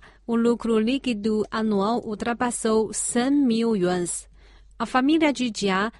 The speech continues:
não precisa mais ganhar a vida dependendo dos subsídios do governo. A facilitação do transporte possibilitou o desenvolvimento da agricultura especializada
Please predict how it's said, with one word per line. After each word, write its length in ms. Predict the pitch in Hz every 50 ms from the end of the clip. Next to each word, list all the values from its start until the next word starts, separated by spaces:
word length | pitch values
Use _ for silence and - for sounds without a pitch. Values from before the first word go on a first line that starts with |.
| - -
não 220 | - 214 226 269 294
precisa 480 | - 302 285 - - 262 254 233 254
mais 460 | 226 214 208 208 208 214 220 214 - -
ganhar 400 | - 202 190 190 196 190 196 202
a 100 | 190 185
vida 480 | 175 185 202 202 202 202 226 233 226 -
dependendo 680 | - 208 - 202 190 180 175 208 233 262 262 247 226
dos 160 | 190 202 190
subsídios 800 | - - - 196 - - - - - 247 254 220 240 269 285 262 -
do 140 | - 262 -
governo. 640 | - 269 247 220 202 180 175 170 165 165 170 - - _ _ _ _ _ _ - - - -
A 120 | - 190
facilitação 760 | - - 202 202 - 214 214 214 196 202 196 196 - 233 247
do 120 | 254 233 220
transporte 680 | - 214 208 208 202 196 202 208 214 214 208 - 233
possibilitou 840 | 202 220 214 208 - - 247 254 247 269 226 202 233 214 220 220
o 60 | 214 196
desenvolvimento 800 | 196 185 - 202 190 190 185 180 190 190 190 190 196 202 202 190
da 160 | 196 185 -
agricultura 960 | - 226 220 214 - 226 226 - 233 220 202 - 226 220 226 233 240 240 - -
especializada 1160 | - 220 - - - 233 - - 262 247 240 262 254 220 226 196 202 208 208 175 156 - -